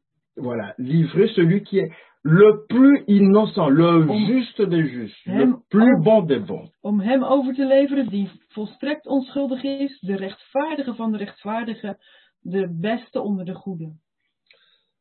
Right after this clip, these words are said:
Speaker 1: Et alors, ce qu'on, ce qui est admirable,
Speaker 2: Wat bewonderenswaardig is,
Speaker 1: c'est qu'on voit que le
Speaker 2: is
Speaker 1: Seigneur,
Speaker 2: dat we de Heer zien,
Speaker 1: qui connaît tout ceci,
Speaker 2: die al deze dingen kent,
Speaker 1: ne cherche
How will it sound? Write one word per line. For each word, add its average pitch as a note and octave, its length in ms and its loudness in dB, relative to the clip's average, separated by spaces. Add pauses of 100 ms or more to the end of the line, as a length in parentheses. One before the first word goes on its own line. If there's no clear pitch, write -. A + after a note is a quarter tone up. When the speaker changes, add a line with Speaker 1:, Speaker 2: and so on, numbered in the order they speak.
(420)
Speaker 1:
Et - 120 -10
alors, C3+ 260 -2
ce - 220 -20
qu'on, E3+ 480 0
ce - 240 -20
qui F3+ 100 -2
est D3 120 2
admirable, B2+ 880 0 (280)
Speaker 2:
Wat E3+ 280 -12
bewonderenswaardig G#3 1080 -2
is, A#3 320 -14 (100)
Speaker 1:
c'est D3 240 -4
qu'on D3 220 -2
voit F#3+ 240 -2
que C#3+ 80 -6
le C#3 80 -2
Speaker 2:
is C3 120 -8
Speaker 1:
Seigneur, F3 580 -2
Speaker 2:
dat G#3+ 200 -6
we G3 100 -8
de F3+ 60 -10
Heer B3 340 -2
zien, C4 240 -2
Speaker 1:
qui D4+ 240 0
connaît C4 400 2
tout D#3+ 200 -10
ceci, - 420 -10
Speaker 2:
die G3 300 -6
al C4 240 0
deze C4 300 0
dingen A#3+ 340 0
kent, E4 500 -12 (1300)
Speaker 1:
ne E3+ 220 4
cherche C4+ 440 -2